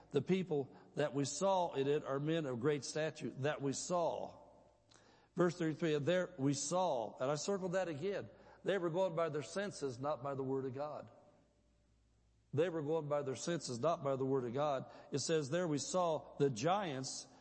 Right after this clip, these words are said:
the sons of Anak, which came of the giants, and we were in our own sight."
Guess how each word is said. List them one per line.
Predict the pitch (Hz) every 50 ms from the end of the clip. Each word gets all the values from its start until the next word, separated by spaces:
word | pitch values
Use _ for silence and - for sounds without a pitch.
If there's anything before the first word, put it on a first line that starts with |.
| - - -
the | - 131
sons | 127 - 185 175 170 139
of | 143 135 -
Anak, | 160 190 196 156 131 123 120 - - - - - - - - - - -
which | 139 143 135 -
came | - 185 202 190 160
of | 143 131
the | 120
giants, | 117 104 131 123 123 127 135 131 - - - - - - -
and | 139 151 151
we | 151 160 165
were | 160 165 180 185 185 185 165 139 - - - -
in | 156 165 170 156
our | 156 156 156 151 -
own | 160 175 180 185 185 165
sight." | - - 190 175 160 127 117 110 - -